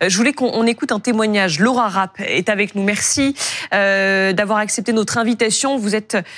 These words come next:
euh, victime, vous avez été victime, euh, de violences conjugales, d'une tentative de, de féminicide. Vous avez écrit, euh, un livre. Il s'appelle Tweeter ou, ou mourir aux éditions, euh, Michalon. Euh,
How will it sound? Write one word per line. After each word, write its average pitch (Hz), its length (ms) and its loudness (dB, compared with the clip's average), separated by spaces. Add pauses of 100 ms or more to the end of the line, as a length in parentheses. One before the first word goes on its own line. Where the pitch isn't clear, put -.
(180)
euh, 180 420 0 (140)
victime, 208 760 0
vous 170 160 -2
avez 240 220 2
été 226 180 -2
victime, 190 420 -2
euh, 170 300 0
de 160 160 0
violences 202 560 0 (140)
conjugales, 220 640 0
d'une 190 180 -2
tentative 202 500 -2
de, 175 260 0
de 165 140 -2
féminicide. 208 600 0
Vous 214 180 2
avez 220 160 2
écrit, 233 320 -2 (420)
euh, 190 320 2
un 233 120 2
livre. 254 340 2 (280)
Il 208 120 -2
s'appelle 247 400 0
Tweeter 302 460 0 (120)
ou, 196 320 -4
ou 208 80 0
mourir 240 580 2
aux 190 100 0
éditions, 208 640 -2 (180)
euh, 165 400 -4
Michalon. 233 640 0 (380)
Euh, 202 500 0